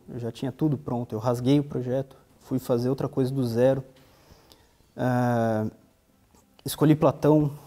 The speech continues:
fui estudar grego pra poder ler Platão no original. Ah, e dentre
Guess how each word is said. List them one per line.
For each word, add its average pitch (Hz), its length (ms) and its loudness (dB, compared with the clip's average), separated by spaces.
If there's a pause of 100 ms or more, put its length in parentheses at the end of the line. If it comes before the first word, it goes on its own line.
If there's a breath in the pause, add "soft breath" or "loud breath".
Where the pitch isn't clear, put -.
fui 147 200 4
estudar 139 520 4
grego 135 380 4
pra 123 140 -4
poder 135 460 0 (220)
ler 139 300 2
Platão 131 300 -6
no 123 80 -4
original. 120 420 -4 (1600 loud breath)
Ah, 131 580 4 (920 loud breath)
e 180 540 6 (380)
dentre 185 540 2